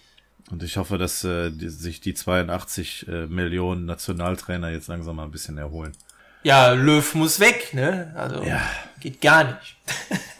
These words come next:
Speaker 2: Oh Mann, ey, so ein Quatsch. Aber gut.
Speaker 1: Geben wir die Hoffnung nicht auf. Äh,
Speaker 2: Wir hoffen jetzt einfach mal, dass Deutschland, äh, gestern gewonnen hat.
Speaker 1: Ja, wir hoffen es mal. Es ist noch alles drin.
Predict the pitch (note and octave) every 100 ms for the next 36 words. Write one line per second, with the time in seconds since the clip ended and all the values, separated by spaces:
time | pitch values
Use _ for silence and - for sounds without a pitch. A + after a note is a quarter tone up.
0 | - - D#4 F4 E4+ D#4+ D#4+ D4+ C4+ -
1 | A3+ D3+ D3 D3 D3 C#3+ C#3+ C3+ C3+ D#3
2 | F3 D3 C3+ - - C3 - - A3 C4
3 | A#3+ F3 C3+ - - - A#2 C3+ F#3 G3
4 | D3+ D3 D#3+ E3+ C3 C3 A#2+ C#3+ - -
5 | - A2+ A2 A2 G#2+ - _ _ _ -
6 | E3 F#3+ - C4 G#3 F#3 G#3+ A3 F#3+ F#3+
7 | G3 F3+ F3+ F3+ G#3 - F3+ F3 E3+ -
8 | D3 E3 D#3 D#3+ F#3 - E3 D#3 C#3+ C#3+
9 | B2+ A#2 A2+ - - _ - G2+ F#2+ -
10 | _ G#2+ G2+ C3 C#3 A#2+ A2+ G#2 G#2 G#2+
11 | G2 C#3 C#3 A2+ B2 D3+ D3+ A2+ G#2 B2
12 | C3+